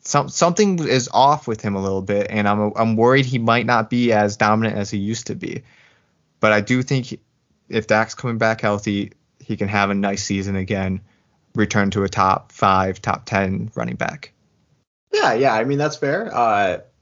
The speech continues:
Speaker 2: Saquon's should have a better offensive line, but we've said that in the past. Uh, but they definitely have better offensive weapons for Daniel Jones,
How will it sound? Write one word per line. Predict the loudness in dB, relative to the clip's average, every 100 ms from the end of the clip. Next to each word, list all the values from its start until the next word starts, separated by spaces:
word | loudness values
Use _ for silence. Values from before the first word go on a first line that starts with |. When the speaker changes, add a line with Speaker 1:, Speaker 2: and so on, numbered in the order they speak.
| _
Speaker 2:
Saquon's | -4 0 0 2 2 2 -2 -6 -10 _ _ _ _
should | -10 -6 0 2 4
have | 2
a | 2
better | 2
offensive | 2 0 -4 -4
line, | -2 0 0
but | 2 2 2
we've | -2
said | 0 0 2
that | 0
in | 0
the | -2
past. | 0 2 2 0 -10 _ _ _ _ _ 0
Uh, | 2 2 0 -2 -6 -12 _
but | -2 0
they | 2
definitely | 2 0 0
have | 0 0
better | 2 2
offensive | 2 0 -6 -4
weapons | -2 -2 -2
for | -6
Daniel | -4 -4 -4
Jones, | -2 0 2 0 -2